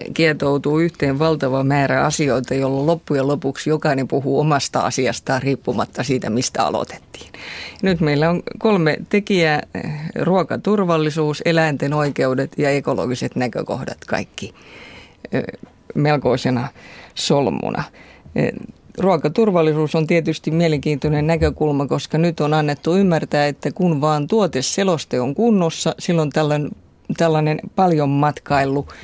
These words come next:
<laughs> eines muuttuu yllättäen tuoreeksi lähiruuaksi, joka on erittäin ravitsevaa. Joten tätä näkökohtaa mä en pidä kovin tärkeänä, vaan tämä eläinten oikeudet ja ekologiset näkökulmat on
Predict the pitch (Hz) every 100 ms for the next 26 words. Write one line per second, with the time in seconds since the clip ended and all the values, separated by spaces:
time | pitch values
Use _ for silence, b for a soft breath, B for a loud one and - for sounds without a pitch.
0 | B B - 208 - 185 B B B B
1 | - 180 170 147 139 175 160 151 - 151
2 | 151 156 147 139 - 147 143 139 165 147
3 | 135 135 - 151 160 151 147 139 143 143
4 | 123 - - 143 135 135 143 135 - 143
5 | 123 131 104 - - - - - B B
6 | B B B - 147 147 143 139 185 202
7 | 175 156 143 131 143 139 143 139 143 131
8 | 143 139 - 147 139 180 180 170 147 135
9 | 135 135 139 127 143 135 135 165 156 135
10 | 139 135 135 - 123 117 127 139 147 135
11 | 117 - 123 107 170 78 - - - -
12 | - - 165